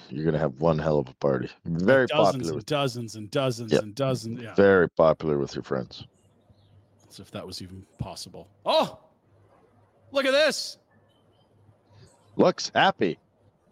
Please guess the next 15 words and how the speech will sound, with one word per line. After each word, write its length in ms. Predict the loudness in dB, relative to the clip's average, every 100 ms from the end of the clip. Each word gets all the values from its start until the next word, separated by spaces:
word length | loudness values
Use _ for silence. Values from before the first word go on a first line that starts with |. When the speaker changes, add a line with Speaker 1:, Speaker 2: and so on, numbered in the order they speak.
| -8
Speaker 2:
Doesn't 300 | -4 -4 -2
he? 220 | -4 -6 _ _ _ _ _ _ _ _ _ _ _ _ _ _ _ _ -20 -20 -10
I 40 |
don't 100 | -8
know 60 | -8
if 80 | -6
he 80 | -4
can 140 | 2
Speaker 1:
Oh, 40 |
he 60 | 4
Speaker 2:
hear 100 | 8
us 40 | 6
Speaker 1:
moved. 240 | 4 -10 -20
Speaker 2:
or 40 |
not. 180 | -20 -20